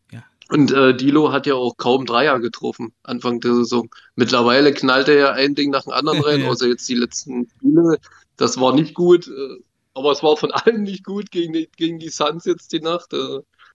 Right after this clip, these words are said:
Speaker 2: hat der Cat auch nichts getroffen. Ist ma-, ist halt manchmal so, ne? Aber D'Lo ist halt
Speaker 1: Ja, so Abende gibt's. <laughs>
Speaker 2: D'Lo ist ja eine,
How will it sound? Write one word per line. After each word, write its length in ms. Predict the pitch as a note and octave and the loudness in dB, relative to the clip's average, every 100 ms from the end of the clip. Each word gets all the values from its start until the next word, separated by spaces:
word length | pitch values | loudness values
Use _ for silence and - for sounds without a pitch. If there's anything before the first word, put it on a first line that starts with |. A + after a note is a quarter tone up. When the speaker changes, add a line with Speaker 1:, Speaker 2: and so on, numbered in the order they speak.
| _ _ _ - - - - | _ _ _ -10 -8 -6 -2
Speaker 2:
hat 180 | C3+ C#3 | 0 2
der 100 | C#3 | 2
Cat 240 | D#3 D3 | 2 2
auch 180 | D3 D#3 | 2 2
nichts 240 | E3+ - | 2 0
getroffen. 460 | - E3 D#3+ E3 D#3+ - _ | -6 -4 -4 -4 -8 -10 _
Ist 160 | - F#3 | 0 2
ma-, 140 | E3 | 2
ist 280 | G3 G3+ G3+ | 2 2 2
halt 200 | F3 - | 0 0
manchmal 380 | D3 C3+ C#3 A#2+ | -2 -4 -8 -8
so, 160 | A#2 | -6
ne? 260 | A#2+ F3 G3+ | -6 -6 -8
Aber 400 | - D3+ D#3 D3+ | -6 -2 -2 -2
D'Lo 420 | D3 E3+ G#3 A3 G3 | -4 -2 2 2 2
ist 160 | F#3 | 0
halt 120 | F#3 E3 | 0 0
Speaker 1:
Ja, 200 | B2 C3+ | 0 -2
so 120 | C#3 | -6
Abende 460 | A#2+ B2+ C#3+ C#3 B2+ | -4 -2 -2 -4 -6
gibt's. 480 | C3+ C3+ - - | -6 -8 -12 -14
<laughs> 40 | - | -2
Speaker 2:
D'Lo 340 | D3+ E3 E3 | 2 4 4
ist 140 | D#3+ F3 | 4 4
ja 100 | D#3 | 2
eine, 260 | D3+ C#3+ | 2 0